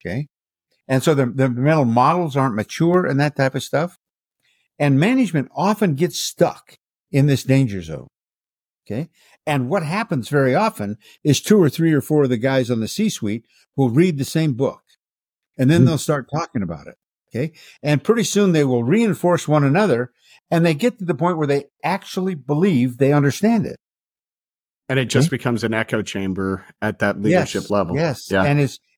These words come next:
Speaker 1: it's incredibly dangerous because they have all this power. Okay?
Speaker 2: Yeah.
Speaker 1: And they
Speaker 2: That
Speaker 1: don't
Speaker 2: makes
Speaker 1: yet
Speaker 2: sense.
Speaker 1: have the awareness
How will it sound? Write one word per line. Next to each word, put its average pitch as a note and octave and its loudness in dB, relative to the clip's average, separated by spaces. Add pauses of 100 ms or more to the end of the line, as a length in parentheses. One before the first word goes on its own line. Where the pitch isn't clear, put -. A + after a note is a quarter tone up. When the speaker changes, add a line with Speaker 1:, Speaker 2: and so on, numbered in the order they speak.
Speaker 1:
it's D3+ 0
incredibly E3 0
dangerous A#2 -4 (300)
because E3+ 0
they G3+ 0
have G3 -2
all A3+ 0
this G#3+ -8
power. A#3+ 0 (500)
Okay? - -4
Speaker 2:
Yeah. - 0 (720)
Speaker 1:
And D#3 -2
they D#3 0
Speaker 2:
That G3 2
Speaker 1:
don't G#3+ 4
Speaker 2:
makes A3+ -2
Speaker 1:
yet G3+ 2
Speaker 2:
sense. D#3+ 0
Speaker 1:
have D3 -2
the C#3 -2
awareness A#2+ -4